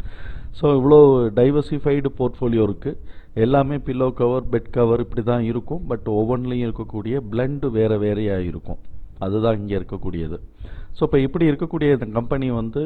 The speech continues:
குளோபல் லெவல்ல இவங்க வந்து பொசிஷன் பண்ணியிருக்கிறாங்க.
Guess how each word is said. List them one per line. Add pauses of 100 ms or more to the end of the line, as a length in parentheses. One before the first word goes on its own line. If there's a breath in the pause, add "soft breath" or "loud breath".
(360)
குளோபல்
லெவல்ல
இவங்க
வந்து
பொசிஷன்
பண்ணியிருக்கிறாங்க.